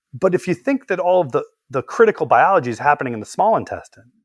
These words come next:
right, it should be that the interaction between the bugs and your intestine in the small intestine should be what matters more, right? And so, again, our hypothesis, right, is that, um, changes in the small intestine that we see, uh, uh, uh,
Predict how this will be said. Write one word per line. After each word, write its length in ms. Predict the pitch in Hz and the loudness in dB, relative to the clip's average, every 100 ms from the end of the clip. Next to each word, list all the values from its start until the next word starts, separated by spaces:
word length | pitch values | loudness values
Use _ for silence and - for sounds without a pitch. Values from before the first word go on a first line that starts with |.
| _ _ _ _ - | _ _ _ _ -2
right, 120 | 147 | 0
it 100 | 151 | 0
should 200 | - 254 | -2 -2
be 100 | 208 | 0
that 180 | 160 139 | 0 0
the 160 | 156 175 | -2 -2
interaction 640 | 208 165 185 214 - 123 | 0 2 2 0 -4 -2
between 400 | 123 - 147 135 | -4 -4 -4 -2
the 80 | 117 | -2
bugs 580 | 98 147 175 151 - - _ _ _ _ - | 2 2 2 -2 -10 -16 _ _ _ _ -6
and 160 | 139 | -2
your 100 | 127 | 0
intestine 480 | 113 - - 131 - | -2 0 0 0 -2
in 100 | 123 | -6
the 60 | 107 | -6
small 320 | - 240 269 | -2 2 2
intestine 320 | 233 131 - | 2 0 0
should 220 | 120 147 | -6 -6
be 80 | 131 | -2
what 180 | 127 120 | 0 0
matters 400 | 131 175 156 123 | 0 0 0 0
more, 320 | 147 233 - - _ | -2 -2 -2 -6 _
right? 220 | 131 190 196 _ _ _ _ _ | -6 -6 -8 _ _ _ _ _
And 200 | 131 - | -8 -6
so, 340 | - 151 143 _ _ | -2 -2 -2 _ _
again, 280 | 180 170 107 - | -6 -6 -6 -4
our 120 | 151 | 0
hypothesis, 640 | 160 - 143 - - 127 | 0 2 0 0 -8 -12
right, 140 | 135 123 | -8 -8
is 200 | 120 117 | -8 -6
that, 200 | 120 113 _ _ _ _ - | -6 -6 _ _ _ _ -8
um, 320 | 104 104 101 _ _ _ _ | -8 -8 -14 _ _ _ _
changes 400 | - 185 190 147 | -6 -4 -2 -2
in 60 | |
the 60 | 120 | -2
small 280 | - 220 247 | 0 2 2
intestine 380 | 170 110 - 117 | 2 -2 -4 -10
that 60 | |
we 80 | 117 | -10
see, 200 | 110 120 113 _ | -10 -12 -12 _
uh, 220 | - 113 113 _ _ _ | -4 -4 -4 _ _ _
uh, 280 | 110 107 107 104 _ _ _ _ _ _ _ - | -8 -6 -6 -10 _ _ _ _ _ _ _ -14
uh, 280 | 113 104 | -12 -12